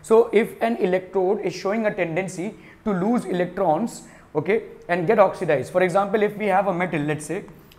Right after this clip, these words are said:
okay, and this metal is showing a tendency to lose electrons. It is basically losing electrons. So what is happening is, let's say it has lost n number of electrons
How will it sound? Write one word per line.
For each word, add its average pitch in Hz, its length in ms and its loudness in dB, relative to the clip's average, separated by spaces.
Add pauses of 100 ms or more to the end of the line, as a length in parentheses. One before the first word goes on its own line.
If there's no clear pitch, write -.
okay, 190 280 -2 (220)
and 180 280 0
this 196 180 0
metal 185 400 -2 (360)
is 185 380 -2
showing 202 600 -2 (380)
a 180 80 -2
tendency 185 560 -2
to 233 120 -2
lose 202 340 0
electrons. 151 680 -4 (300)
It 170 120 0
is 202 140 0
basically 175 460 -2
losing 185 360 0
electrons. 127 560 -4 (340)
So 165 120 -6
what 175 160 0
is 208 100 -2
happening 175 340 -2
is, 190 140 -2
let's 175 220 -2
say 196 80 -2
it 180 60 -4
has 180 160 -4
lost 170 340 -6 (180)
n 185 200 0
number 180 240 0
of 175 120 -4
electrons 156 540 -6